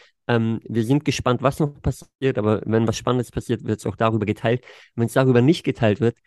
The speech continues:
gibt's auf jeden Fall Einblicke, wenn ich nächste Woche wieder da bin. Also insofern, freut euch drauf, wenn's irgendwelche Eskapaden gibt, Skandale, wie auch immer, die kommen hier auf jeden, auf jeden Fall ans Licht. Und, ähm, ja, Fabi.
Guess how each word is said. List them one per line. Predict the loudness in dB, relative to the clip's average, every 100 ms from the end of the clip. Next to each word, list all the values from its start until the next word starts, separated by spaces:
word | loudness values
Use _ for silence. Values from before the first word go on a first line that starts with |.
| _
gibt's | -6 -2
auf | 0
jeden | 2 2
Fall | 2 2
Einblicke, | 2 2 -2 0 0 0
wenn | 0
ich | -2
nächste | -4 -6 -6
Woche | -6 -4
wieder | -2 0
da | 2
bin. | 0 -2 -6 _ _ -10
Also | -4 -2
insofern, | 0 0 0 -2 -4
freut | -2 0 2
euch | -2
drauf, | -2 -2 -2
wenn's | -4 -6 -4
irgendwelche | -2 0 -2 -4
Eskapaden | -8 -8 -2 2 2 -2
gibt, | -4 -8 -8
Skandale, | -8 -2 2 4 4 0 0
wie | -2 -2
auch | -4 -2
immer, | -2 -4 -6 _ _
die | -4
kommen | 0 2
hier | 2
auf | 0
jeden, | -2 -2 -4
auf | -2
jeden | -2
Fall | 0 -4
ans | -4 -4
Licht. | -4 -6 _ -20 _ _
Und, | 0 2 2 0
ähm, | 0 0 0 -2 -6 _ _ _
ja, | -4 -4 -4 -4 -4 -4 _ _ _ _ _ _ _ _ _ _ _
Fabi. | 0 2 2